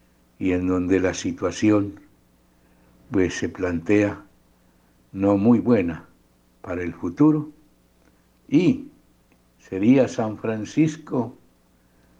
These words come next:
de Asís el que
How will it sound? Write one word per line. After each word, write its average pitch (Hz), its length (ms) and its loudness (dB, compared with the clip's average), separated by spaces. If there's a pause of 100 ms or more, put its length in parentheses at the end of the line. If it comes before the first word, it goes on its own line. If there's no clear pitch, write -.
(180)
de 107 160 2
Asís 117 600 0 (1160)
el 95 300 -4
que 95 480 0